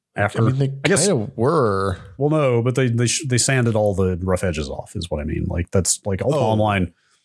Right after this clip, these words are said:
Speaker 1: in the sense that Ultima Online was the first big multiplayer anything goes game. I guess that never was gonna survive because too many people would have had too bad a time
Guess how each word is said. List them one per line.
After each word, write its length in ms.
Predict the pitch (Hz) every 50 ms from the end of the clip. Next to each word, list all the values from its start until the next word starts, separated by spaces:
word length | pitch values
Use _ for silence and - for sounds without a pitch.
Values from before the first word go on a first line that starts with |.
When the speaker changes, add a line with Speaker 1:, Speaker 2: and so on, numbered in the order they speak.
| _ _ _ -
Speaker 1:
in 100 | 127 117
the 60 | 117 113
sense 300 | - - 127 113 107 -
that 120 | - 110
Ultima 240 | 101 104 104 110 110
Online 460 | 107 104 101 101 104 104 101 95 92 95
was 160 | 95 92 85
the 160 | 92 101 95
first 380 | 95 - - 104 98 95 - 104
big 120 | 101 101 92
multiplayer 560 | 98 98 98 98 90 - 107 101 98 95 - -
anything 400 | 113 104 101 98 - 110 101 98
goes 320 | 90 87 92 104 110 110
game. 260 | 104 123 127 131 127 123
I 60 | 131
guess 160 | 143 190 - -
that 120 | 151 123
never 380 | 104 95 95 95 92 98 95 92
was 140 | 85 101 101
gonna 140 | 113 101 98
survive 500 | - - 104 90 92 98 107 110 113 101
because 300 | 92 104 - 98 95 87
too 120 | - - 107
many 120 | 98 95
people 300 | 90 101 98 85 101 95
would 100 | 90 90
have 180 | 92 90 90 - - _ _ _ _ _ _ _ _ _
had 220 | - - 98 92 82
too 160 | - - 107
bad 240 | 95 95 95 95 92
a 40 | 95
time 480 | - - 101 95 95 98 101 101 98